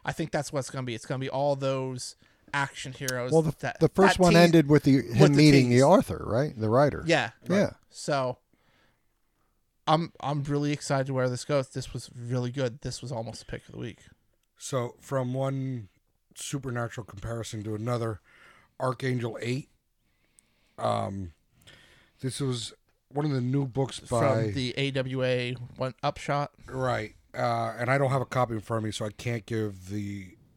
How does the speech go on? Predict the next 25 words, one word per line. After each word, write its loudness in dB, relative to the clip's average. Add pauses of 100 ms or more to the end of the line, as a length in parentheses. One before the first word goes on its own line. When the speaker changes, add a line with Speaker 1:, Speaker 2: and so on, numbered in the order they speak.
(120)
Speaker 3:
artist -8
and -10
writer -8
credit. -6 (640)
However, 0
it's, -8 (420)
to -10
me, -2
it -4
seems -4
like -4
a -4 (400)
Punisher -4
mix-up -4
with -4 (100)
Supernatural. -10 (800)
It -10
seems -6
like -4 (120)
the -12
guy's -4
a -8
hitman -6
for -14
angels, -4